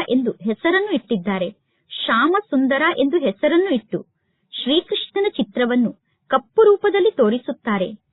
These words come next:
ರಘುನಾಥನ ಮಂದಿರದಲ್ಲೂ ಕೂಡ ರಾಮನ ಮೂರ್ತಿಯನ್ನು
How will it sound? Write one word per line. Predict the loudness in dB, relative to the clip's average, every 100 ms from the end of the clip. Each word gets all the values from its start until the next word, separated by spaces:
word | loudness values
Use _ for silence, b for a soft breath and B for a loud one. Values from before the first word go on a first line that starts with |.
| _ _ -2
ರಘುನಾಥನ | 2 4 4 2 2 0 2
ಮಂದಿರದಲ್ಲೂ | 4 4 4 2 2 2 2
ಕೂಡ | 2 -2 -2 -6 _ _
ರಾಮನ | 0 4 4 2 2
ಮೂರ್ತಿಯನ್ನು | 2 0 -2 -2 0 0